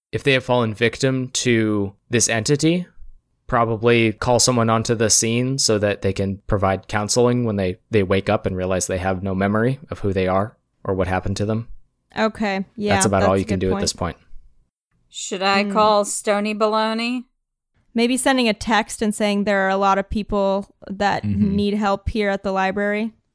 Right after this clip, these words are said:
Speaker 4: Someone contacting Stony, I think, is a good idea 'cause he could get some aid for the people without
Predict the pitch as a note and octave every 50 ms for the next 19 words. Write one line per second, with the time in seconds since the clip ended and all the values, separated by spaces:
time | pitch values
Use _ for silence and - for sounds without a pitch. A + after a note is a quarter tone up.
0 | _ _ _ - - - A#2 A2 A2 G2+ F#2 - G2+ F2 E2+ E2+ E2+ D#2+ - D#2
1 | E2 - - E2 E2 D#2+ D#2+ D#2+ - D2+ - - - E2 - - D#2+ D#2 D2 D2
2 | - D2 D2 D#2 - - F2 - - G#2+ G2 - F#2+ F2 - F#2 F2 - _ _
3 | - - - - - - F2 E2+ D#2 - - F2 F2 F2 F2 E2+ F2 - - -
4 | F2 D#2+ D2 - - F2 - - G2 E2+ E2 D#2+ - - D#2+ E2 D#2+ - _